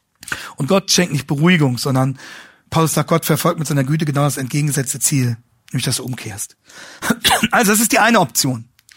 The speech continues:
Die Möglichkeit der Moralapostel, Buße, Umkehr, Einsehen der Sünde, mich zu Jesus flüchten. Aber die meisten entscheiden sich für die andere Option.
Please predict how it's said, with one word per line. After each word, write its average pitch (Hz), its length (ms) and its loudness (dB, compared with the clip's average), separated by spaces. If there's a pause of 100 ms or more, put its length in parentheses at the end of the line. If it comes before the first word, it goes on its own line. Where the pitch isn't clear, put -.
(760)
Die 160 80 4
Möglichkeit 185 560 4
der 160 80 2
Moralapostel, 147 920 2 (1800)
Buße, 175 460 4
Umkehr, - 460 2 (440)
Einsehen 151 460 4
der 135 100 0
Sünde, 127 320 -4
mich - 160 0
zu - 80 0
Jesus 156 320 2
flüchten. 120 560 -4 (960)
Aber 143 120 0
die 165 60 4
meisten 254 440 0
entscheiden 180 320 2
sich 170 100 -2
für - 80 -6
die 175 80 0
andere 139 220 2
Option. 120 600 -4